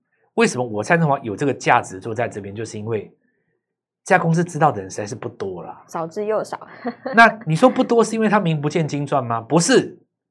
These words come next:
Speaker 1: 因为人家今年才挂牌。
Speaker 2: 对，今年挂牌的。
Speaker 1: 新闻稿都还没来得及写，就已经被我抓到了啊。
Speaker 2: <laughs> 十五分钟就涨停了。
Speaker 1: 你，所以你说，我，我，我再，我再讲一次哈，你，你们今天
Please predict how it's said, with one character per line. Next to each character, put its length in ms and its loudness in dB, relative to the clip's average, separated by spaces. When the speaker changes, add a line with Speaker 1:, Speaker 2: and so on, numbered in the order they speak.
Speaker 1:
因 100 0
为 60 4
人 140 0
家 120 0
今 160 -8
年 140 -8
才 100 -8
挂 240 -4
牌。 160 -16
Speaker 2:
对， 140 -6
今 120 -10
年 140 -10
挂 160 -6
牌 180 -16
的。 240 -20
Speaker 1:
新 240 -2
闻 140 2
稿 160 6
都 80 2
还 140 4
没 180 0
来 160 4
得 100 4
及 180 -4
写， 400 -12
就 100 0
已 40 2
经 140 -4
被 80 2
我 60 2
抓 160 2
到 180 4
了 100 -6
啊。 160 -8
Speaker 2:
<laughs> 460 -18
十 180 0
五 60 -2
分 140 -4
钟 120 -4
就 100 -2
涨 200 -8
停 120 -12
了。 100 -20
Speaker 1:
你， 220 -4
所 180 4
以 40 4
你 140 0
说， 320 6
我， 140 4
我， 240 2
我 140 6
再， 80 4
我 160 4
再 100 10
讲 180 2
一 60 -4
次 220 -2
哈， 460 -8
你， 220 -18
你 80 0
们 140 2
今 220 -2
天 300 0